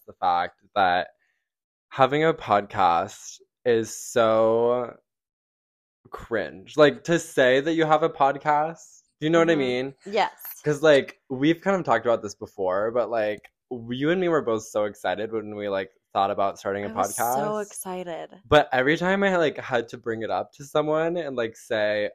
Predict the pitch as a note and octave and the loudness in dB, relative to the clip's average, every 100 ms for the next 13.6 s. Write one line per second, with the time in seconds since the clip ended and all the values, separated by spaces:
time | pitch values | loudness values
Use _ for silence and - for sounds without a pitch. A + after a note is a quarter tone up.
0 | - A#2+ A#2 A#2 A2+ G#2+ B2+ - B2 A#2+ | -6 -2 0 0 0 -2 -4 -4 -2 -2
1 | B2 A#2+ B2 - C#2+ - G3 - D#3+ D#3 | -2 -2 -2 -6 -6 -6 -14 -2 -2 -2
2 | - A#3 C4 - C4+ D4 D4+ - - A#3+ | -6 0 0 0 0 2 2 0 2 4
3 | G#3+ B3 G#3+ A3 - - G3+ F#3+ F3 C#3+ | 6 6 6 4 2 0 -2 0 -4 -4
4 | D3 D3 C#4 B3+ G#3 F3+ G#3 G#3 G3 G3+ | -8 -8 -6 0 2 2 4 10 12 12
5 | G3+ F3+ A#3 G3 A#3 A#3 A#3 C4 B3 A#3 | 12 12 10 10 8 8 4 -2 0 4
6 | D#3+ D#3 A3+ D3 C#3 - - A3+ G#3 B2 | 8 10 10 8 6 6 6 4 2 4
7 | A#3 G#3+ G#3+ G#3 G#3 - A3+ A3+ A3 A#3+ | 2 4 4 4 2 4 4 4 2 -2
8 | - B3 A#3+ B3 A#3 A3+ B3+ A#3 A3 A#3 | -2 -2 0 0 -4 -6 -10 -10 -6 0
9 | G#3 G3+ G3+ G3 G3 G#3 G3 - G#3+ F#3 | 4 4 4 2 0 -2 -2 -6 -6 -6
10 | G3 G3 G3+ G3 E3 E3+ E3+ D#3+ D#3+ D#3+ | -6 -6 -6 -8 -8 -8 -8 -8 -12 -14
11 | F3+ E3 _ D#3+ D3+ - D#3 D#3+ D#3 C3 | -14 -14 _ -12 -10 0 2 4 4 4
12 | - E3 F#3 D3 B2 B2 E3 D#3+ D3 C3+ | 4 4 4 4 4 4 2 4 4 2
13 | - B2+ B2 A#2 A2 | 0 0 2 2 0